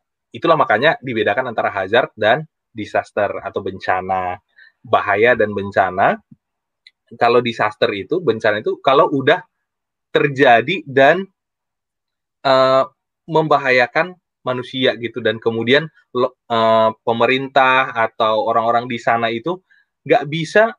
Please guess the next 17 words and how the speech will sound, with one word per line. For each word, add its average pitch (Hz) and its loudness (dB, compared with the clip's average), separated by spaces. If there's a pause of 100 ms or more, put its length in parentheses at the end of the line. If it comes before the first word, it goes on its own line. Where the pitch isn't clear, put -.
(320)
eh, 143 0
menginikan 143 0
lagi, 143 0
memitigasinya 131 0
gitu, 117 -4
me-, 113 -2 (420)
melindungi 123 2
masyarakatnya 110 -2
gitu, 101 -4
melindungi, 107 0 (340)
eh, 113 -2
komunitasnya. 107 0
Nah, 92 -6
itulah 127 -6
dianggap 104 0
sebagai 107 -4
bencana 87 -8